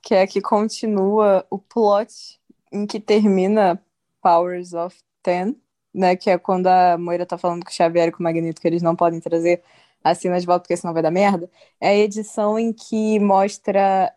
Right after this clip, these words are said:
é, a Mística indo lá na base da Orcs e tal. E todo o flashback da,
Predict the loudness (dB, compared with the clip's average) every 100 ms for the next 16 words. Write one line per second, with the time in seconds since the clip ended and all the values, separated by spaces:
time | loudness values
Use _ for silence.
0 | -10 -6 -4 -4 -2 -2 -2 -6 _ _
1 | -2 -2 -2 -6 -6 -8 -4 -2 0 2
2 | 4 2 0 -2 -2 -2 -2 0 2 2
3 | -2 -6 -16 -14 -10 -2 2 2 0 -4
4 | -8 -4 -2 -2 0 0 0 -2 -2 0
5 | 0 -4 -8 -6 -4 -8